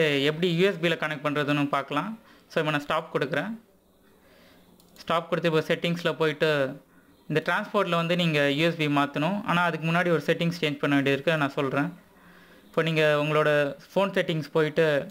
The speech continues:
லாஸ்ட்டா போங்க. லாஸ்ட்ல வந்து about ஃபோன் இருக்கும். about ஃபோன்ல போயிட்டு நீங்க உங்களோட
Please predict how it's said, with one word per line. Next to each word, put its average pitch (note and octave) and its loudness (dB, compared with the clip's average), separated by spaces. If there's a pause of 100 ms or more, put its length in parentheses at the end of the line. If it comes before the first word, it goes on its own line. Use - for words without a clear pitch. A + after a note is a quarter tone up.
(240)
லாஸ்ட்டா E3 -2 (120)
போங்க. C#3+ 0 (340)
லாஸ்ட்ல E3+ -2
வந்து E3 0
about E3 0
ஃபோன் D3+ 0
இருக்கும். D#3 -2 (800)
about G3 0
ஃபோன்ல F3+ 0
போயிட்டு F3 2 (100)
நீங்க D3 2 (720)
உங்களோட D#3 0